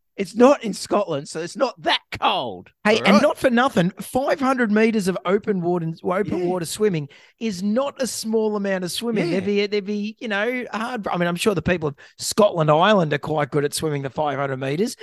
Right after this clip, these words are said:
Speaker 1: <laughs>
Speaker 2: when the, when the ferry's not working and they've gotta get across to try and, yeah, replenish the caviar cupboard.
Speaker 1: Oh, I was, well, I was worried that given it's in Scotland, they're avoiding, they had to swim around icebergs or something 'cause it'd be
Speaker 2: <laughs>
Speaker 1: that damn cold.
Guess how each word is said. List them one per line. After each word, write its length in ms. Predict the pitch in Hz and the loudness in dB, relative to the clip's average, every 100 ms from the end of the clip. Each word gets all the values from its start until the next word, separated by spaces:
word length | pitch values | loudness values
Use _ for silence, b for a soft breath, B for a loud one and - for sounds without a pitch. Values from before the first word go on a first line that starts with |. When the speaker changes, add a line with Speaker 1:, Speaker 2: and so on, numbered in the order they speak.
| B | B
Speaker 1:
<laughs> 140 | B | B
Speaker 2:
when 160 | 185 180 | -2 0
the, 120 | 170 | 0
when 180 | 180 185 | 0 -2
the 80 | 147 | -2
ferry's 460 | - 175 208 214 | -2 -2 0 -2
not 220 | 170 151 | -4 -4
working 380 | 147 147 151 180 | -4 -4 -4 -6
and 80 | 165 | -4
they've 80 | 160 | -4
gotta 160 | 160 | -4
get 160 | 151 170 | -4 -4
across 340 | 143 - 165 - | -6 -4 -4 -4
to 200 | 147 135 B B B | -6 -6 B B B
try 320 | - 165 156 | -4 -2 0
and, 160 | 156 175 | -2 -2
yeah, 80 | |
replenish 480 | 151 151 - 175 156 | -4 -4 -6 -6 -6
the 80 | 147 | -6
caviar 500 | - 170 202 160 120 | -6 -4 -2 -4 -6
cupboard. 340 | 139 120 165 - _ _ - | -8 -6 -6 -6 _ _ 2
Speaker 1:
Oh, 220 | 214 240 | 4 6
I 40 | |
was, 160 | 247 - | 4 2
well, 300 | 233 196 196 | 0 2 2
I 40 | 202 | 0
was 140 | 196 | 0
worried 320 | 247 262 247 | 2 2 2
that 180 | 190 175 _ _ _ 147 | -2 -4 _ _ _ -10
given 220 | 202 190 | -8 -6
it's 160 | 160 170 | -6 -8
in 100 | 135 | -10
Scotland, 580 | - 202 214 156 123 | -4 -2 0 -2 -6
they're 160 | 139 143 | -2 0
avoiding, 580 | 143 151 190 175 135 127 131 | 0 0 -2 -2 -6 -10 -8
they 100 | 143 | -6
had 140 | 156 | -4
to 80 | 143 | -6
swim 320 | - 160 160 | -6 -4 -2
around 180 | 156 135 | 0 2
icebergs 560 | 143 233 - 175 139 113 | 2 2 0 -2 -2 -4
or 60 | |
something 260 | 107 123 110 | -8 -10 -10
'cause 160 | 127 135 | -6 -6
it'd 60 | |
be 60 | 165 | -4
Speaker 2:
<laughs> 60 | 160 | -4
Speaker 1:
that 120 | 151 _ | -4 _
damn 300 | 170 156 117 | -6 -4 -6
cold. 640 | - - 220 220 113 170 | -8 -2 0 0 -2 -4